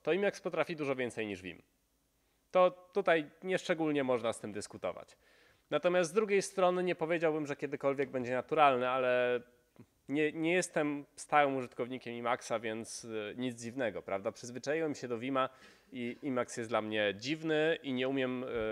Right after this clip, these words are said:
nie umiem znaleźć odpowiednika Escape'a, który po-, pozwoli mi przywrócić go do normalnego trybu.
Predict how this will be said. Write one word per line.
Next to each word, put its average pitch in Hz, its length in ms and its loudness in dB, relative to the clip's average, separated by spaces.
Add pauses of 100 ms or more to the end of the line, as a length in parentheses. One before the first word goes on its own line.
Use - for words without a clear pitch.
(920)
nie 147 160 4
umiem 190 220 4
znaleźć 170 320 2
odpowiednika 147 580 -2
Escape'a, - 440 0
który 135 240 -6
po-, 131 140 -4
pozwoli 131 400 -4
mi 120 100 -4
przywrócić 117 500 -10
go 113 120 -2
do 110 80 -6
normalnego 104 480 -2
trybu. 98 360 -4